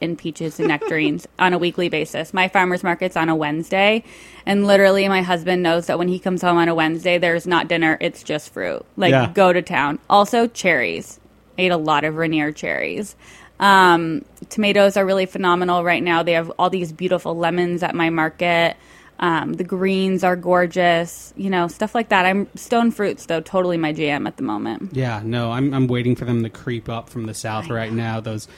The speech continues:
Speaker 2: Georgia peaches
Speaker 1: I
Speaker 2: and
Speaker 1: know. Oh, my God, they're so good. I just made this, um, peach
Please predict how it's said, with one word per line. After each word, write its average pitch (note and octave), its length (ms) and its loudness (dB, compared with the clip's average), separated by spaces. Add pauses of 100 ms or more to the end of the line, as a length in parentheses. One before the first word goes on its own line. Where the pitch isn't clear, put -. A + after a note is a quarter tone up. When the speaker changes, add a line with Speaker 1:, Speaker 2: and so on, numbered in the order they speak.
(220)
Speaker 2:
Georgia G#2+ 320 -10
peaches G#2+ 580 -14
Speaker 1:
I F3+ 120 -6
Speaker 2:
and G#3+ 120 2
Speaker 1:
know. A#3+ 420 2
Oh, C4 120 6
my B3+ 100 6
God, B3+ 180 4
they're A#3 140 4
so A3+ 240 2
good. A3 240 4
I G#3 100 2
just G#3+ 220 -4
made A3+ 240 0
this, G#3 300 2
um, F3 300 2 (760)
peach - 640 -2